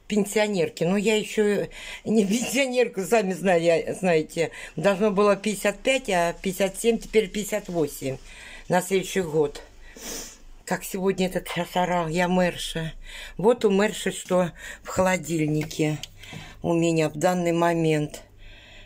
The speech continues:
Селедка. Это в Магните брала, пятьдесят девять рублей. Картошки уже к-, хорошие. Это я в Пятерочке по семнадцать рублей.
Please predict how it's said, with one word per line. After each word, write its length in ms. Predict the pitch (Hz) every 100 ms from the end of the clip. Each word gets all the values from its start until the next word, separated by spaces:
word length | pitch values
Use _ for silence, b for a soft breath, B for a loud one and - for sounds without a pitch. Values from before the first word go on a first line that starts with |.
| B -
Селедка. 600 | - 185 170 165 160 -
Это 160 | 185 180
в 40 |
Магните 580 | 170 185 170 180 180 180
брала, 360 | 165 175 175 175
пятьдесят 400 | 175 160 185 165
девять 360 | 175 170 165
рублей. 280 | 160 160 160
Картошки 600 | 165 175 175 175 170 -
уже 120 | 156
к-, 180 | 170 - -
хорошие. 600 | 196 170 151 - 160 147 B B B B B B -
Это 460 | - - 185 185
я 180 | 175 170
в 60 | 165
Пятерочке 840 | - 185 190 165 165 - - 185
по 160 | -
семнадцать 680 | 175 - 190 185 185 - -
рублей. 560 | 185 175 180 190 185